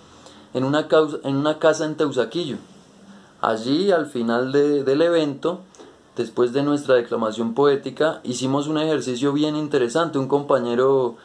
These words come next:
eh, trajo la idea y empezó a reunir en unos papelitos, en el público,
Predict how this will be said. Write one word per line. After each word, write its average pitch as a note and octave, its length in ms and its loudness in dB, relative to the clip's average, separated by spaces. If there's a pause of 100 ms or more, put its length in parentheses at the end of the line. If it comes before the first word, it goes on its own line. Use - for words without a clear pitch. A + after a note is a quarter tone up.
(360)
eh, G#2+ 160 -2
trajo C3 340 2
la D#3 140 0
idea D3+ 480 0
y C#3 100 -2
empezó A#2+ 720 2
a C3 80 4
reunir A#2+ 640 0
en C3 140 0
unos C#3+ 260 0
papelitos, D#3 800 0
en G#2+ 120 -2
el G#2+ 120 -2
público, D3 640 0